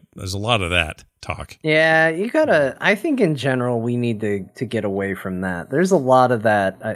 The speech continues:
Speaker 2: especially, uh, and I will admit to being one, but, like, especially, like, Final Fantasy fans,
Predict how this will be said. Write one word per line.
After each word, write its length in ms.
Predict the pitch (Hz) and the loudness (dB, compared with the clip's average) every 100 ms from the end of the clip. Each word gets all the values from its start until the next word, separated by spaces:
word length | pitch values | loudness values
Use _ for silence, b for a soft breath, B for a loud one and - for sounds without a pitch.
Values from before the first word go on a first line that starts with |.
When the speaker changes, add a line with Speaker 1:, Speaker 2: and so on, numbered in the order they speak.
| - | -6
Speaker 2:
especially, 880 | 120 - 196 208 - 160 139 120 117 b b b _ _ _ - | -8 -2 4 4 4 4 4 4 -2 b b b _ _ _ -10
uh, 80 | 113 | -8
and 280 | 95 113 | -4 -2
I 240 | 123 127 120 | 2 2 0
will 220 | 120 113 | -2 -2
admit 380 | 107 107 135 117 | 0 2 2 2
to 80 | 123 | -4
being 360 | 98 139 143 110 | -2 2 2 2
one, 300 | 101 95 90 | 0 0 -2
but, 200 | 107 101 | -4 0
like, 220 | 117 107 | 0 -2
especially, 460 | - - 240 - 175 | -4 -4 -2 2 2
like, 180 | 110 95 | 2 0
Final 340 | - 120 110 | 0 0 0
Fantasy 520 | - 107 117 120 123 | -2 -2 -2 -4 -4
fans, 680 | 117 120 117 113 113 110 - | -4 -2 -2 -2 -4 -6 -10